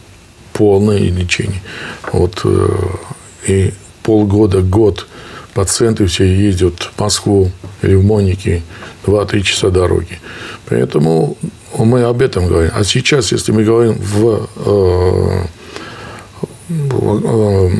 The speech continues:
Одинцовском округе, да, ну, это же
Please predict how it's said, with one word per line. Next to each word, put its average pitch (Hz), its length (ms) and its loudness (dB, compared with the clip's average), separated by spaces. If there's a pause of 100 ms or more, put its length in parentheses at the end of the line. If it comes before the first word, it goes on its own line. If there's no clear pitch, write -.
(100)
Одинцовском 113 680 0
округе, 87 460 2
да, 170 260 0 (600)
ну, 113 260 2
это 110 200 2
же 107 380 4